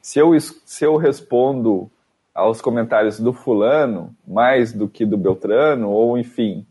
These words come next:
talvez nem seja mais, né, mas a outra pessoa pode perceber naquele, "Olha só, o fulano responde pra ele, ele não responde pra mim",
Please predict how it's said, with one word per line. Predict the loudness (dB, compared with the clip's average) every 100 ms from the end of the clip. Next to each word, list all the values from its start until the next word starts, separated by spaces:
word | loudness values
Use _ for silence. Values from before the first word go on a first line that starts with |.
| _
talvez | -2 0 0
nem | -2
seja | 0 0 2 0
mais, | 2 2 0
né, | -2 -2
mas | 0 0
a | 2
outra | 2 0 -2
pessoa | -4 -6 -4 -2 0 0
pode | -2 -2 -2
perceber | -4 -4 -4 0 0 -2 -10 _ _ _ _ _
naquele, | -4 0 0
"Olha | 2 2 0
só, | -2 0 0 0 -2
o | -4
fulano | -4 0 0 0 0
responde | -2 -4 -2 0 0 -4 -6
pra | -2 2
ele, | 2 0 0
ele | -4 -6
não | -4
responde | 0 0 0 -2 -2 -4
pra | -4 -2
mim", | 0 -2 -4